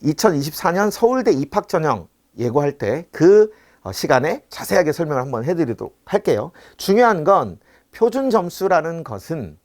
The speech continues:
상위권 대학, 우리가 흔히 얘기해서 가고 싶은 대학의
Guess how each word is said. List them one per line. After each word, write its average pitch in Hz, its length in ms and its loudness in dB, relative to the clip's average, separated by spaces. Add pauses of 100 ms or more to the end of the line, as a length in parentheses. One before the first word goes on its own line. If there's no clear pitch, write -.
(520)
상위권 220 880 -2
대학, 95 260 -6 (380)
우리가 202 280 4
흔히 254 280 2
얘기해서 214 280 4
가고 165 340 4
싶은 220 380 0
대학의 147 800 2